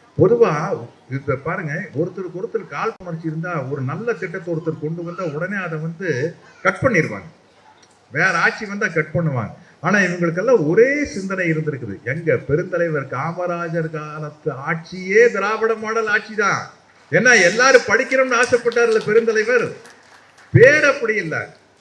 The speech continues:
அந்த ஆட்சிக்கு பேர் அப்படி இல்ல. ஆனா எல்லோரும் படிக்க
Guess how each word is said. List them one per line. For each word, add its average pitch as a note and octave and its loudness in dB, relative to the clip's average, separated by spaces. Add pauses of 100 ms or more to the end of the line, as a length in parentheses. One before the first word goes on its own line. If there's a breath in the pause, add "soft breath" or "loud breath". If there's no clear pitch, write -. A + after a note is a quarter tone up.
(160)
அந்த C3 -10
ஆட்சிக்கு F3 -6
பேர் B3+ 6
அப்படி D#3+ -2
இல்ல. A2+ -10 (420)
ஆனா F3 -2 (200)
எல்லோரும் G#3 4
படிக்க F3+ -4